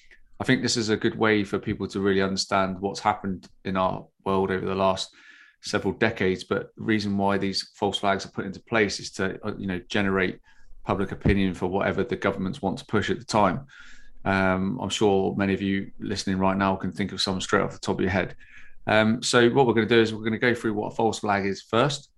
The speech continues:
um, so you get a true understanding of it, and then go through some examples. Um, and I think then you, you know, you may learn a thing or two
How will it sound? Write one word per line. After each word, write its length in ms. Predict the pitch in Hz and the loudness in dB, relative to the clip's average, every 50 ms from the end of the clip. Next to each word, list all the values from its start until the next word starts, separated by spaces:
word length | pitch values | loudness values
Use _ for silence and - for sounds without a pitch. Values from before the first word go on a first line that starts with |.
| _ _ _ _ _ _ - - | _ _ _ _ _ _ -14 -4
um, 260 | - 101 98 95 98 95 | 0 0 2 2 0 0
so 120 | - 107 | 0 0
you 100 | 101 98 | 0 0
get 100 | 104 98 | 0 -2
a 60 | 101 | -4
true 200 | - - - 110 | -6 -2 0 0
understanding 520 | 101 95 95 - - 110 104 104 98 95 95 | 0 0 -2 -2 2 2 4 4 2 0 -2
of 120 | 92 98 | -2 -4
it, 240 | 98 107 - - - - - - | -4 -4 -6 -8 -14 -16 -6 -2
and 160 | 101 101 104 | -2 2 2
then 160 | 104 101 98 | 4 2 2
go 160 | 98 110 101 95 | 2 2 0 0
through 180 | - 104 95 | 0 -4 -4
some 160 | - - 98 | -4 -4 -4
examples. 680 | 98 - - 101 104 101 98 - 95 98 92 - - - _ _ | -4 0 2 2 2 2 0 -2 -4 -4 -4 -8 -14 -18 _ _
Um, 580 | - 95 92 95 95 95 95 101 101 - - - - | 0 2 4 6 6 6 4 4 0 -2 -4 -8 -6
and 160 | 101 98 95 98 | -4 -2 0 -2
I 80 | 95 | -2
think 300 | 95 - 123 113 104 - | 0 2 2 2 2 2
then 300 | 107 104 104 98 98 92 - - - - - - - - - - - - - | 4 4 4 4 4 0 -2 -10 -20 -20 -20 -20 -20 -20 -20 -20 -20 -18 -6
you, 180 | - 101 101 - - | -4 -4 -4 -2 0
you 120 | 127 107 | 2 2
know, 60 | 98 98 | 4 4
you 120 | 101 98 | 4 4
may 140 | 104 107 104 | 4 4 6
learn 200 | 101 104 107 104 | 6 4 4 2
a 40 | 101 | 4
thing 180 | - 120 110 107 | 2 2 2 2
or 40 | |
two 340 | 104 - - 117 113 107 110 | 2 2 2 2 2 2 -2